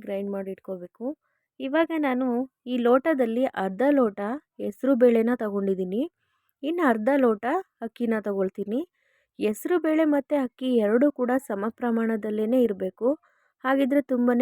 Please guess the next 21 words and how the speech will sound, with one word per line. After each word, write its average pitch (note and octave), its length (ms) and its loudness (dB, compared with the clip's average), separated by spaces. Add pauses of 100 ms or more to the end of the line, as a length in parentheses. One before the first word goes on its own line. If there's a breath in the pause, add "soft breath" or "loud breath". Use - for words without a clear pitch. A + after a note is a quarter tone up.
(140)
ರುಚಿಯಾಗಿರುತ್ತೆ. G#3+ 760 -4 (880)
ಇವಾಗ B3+ 340 2 (460)
ಅಕ್ಕಿ A#3 280 -4
ಮತ್ತು C4+ 220 2
ಹೆಸರು B3 340 0
ಬೇಳೆನ A#3 280 2 (160)
ತೊಳೆದಿಟ್ಕೊಂಡ್ಬಿಡ್ತೀನಿ. G#3 1000 -4 (2000)
ಈಗ D4+ 200 0 (160)
ಗ್ಯಾಸ್ C4+ 280 0
ಆನ್ D#4+ 180 0
ಮಾಡಿ C4 280 2
ಕುಕ್ಕರ್ನ C#4+ 440 0 (100)
ಇಟ್ಟು B3 240 -2
ಹೆಸರು A#3 400 0
ಬೇಳೆ C4 240 4
ಮತ್ತು A#3+ 260 -4
ಅಕ್ಕಿನ G#3+ 400 -4 (320)
ತೊಳೆದಿಟ್ಕೊಂಡಿದ್ದೆ A3 880 0
ಅದನ್ನ G#3+ 300 -4
ಹಾಕ್ತಾಯಿದ್ದೀನಿ. G3 600 -6 (1300 loud breath)
ಹಾಗೆ C#4 280 4